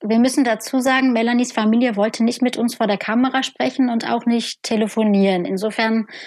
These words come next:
da können wir nur das wiedergeben, was uns Melanie gesagt hat. Und es war zum Beispiel so, dass ihr Bruder zunächst gesagt hat, „Ach, warum nimmt mir eine höhere Macht meinen Bruder weg?“ Sie hat dann aber auch erzählt, dass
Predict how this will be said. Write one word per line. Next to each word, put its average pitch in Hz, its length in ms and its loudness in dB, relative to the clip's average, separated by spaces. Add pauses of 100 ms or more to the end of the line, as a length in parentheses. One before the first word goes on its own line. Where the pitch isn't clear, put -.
(260)
da 202 140 0
können 233 180 2
wir 233 100 4
nur 202 200 2
das 208 320 -2
wiedergeben, 214 500 2
was 196 160 -2
uns 202 220 2
Melanie 202 420 2
gesagt 175 460 -4
hat. 277 260 -2
Und 196 200 -6
es - 180 -8
war 208 180 0
zum - 380 -4
Beispiel 208 360 -2
so, 208 140 -2
dass 220 220 -2
ihr 202 140 0
Bruder 233 360 0
zunächst 247 420 -4
gesagt 220 400 -2
hat, 220 240 -2 (640)
„Ach, 226 260 0
warum 220 300 2
nimmt 240 180 0
mir 233 80 0
eine 220 200 2
höhere 226 320 2
Macht 220 340 0
meinen 208 260 4
Bruder 196 420 0
weg?“ 202 420 -4 (300)
Sie 214 140 0
hat 240 140 -2
dann 233 120 0
aber 226 220 0
auch 240 80 0
erzählt, 240 600 -2
dass 220 260 -4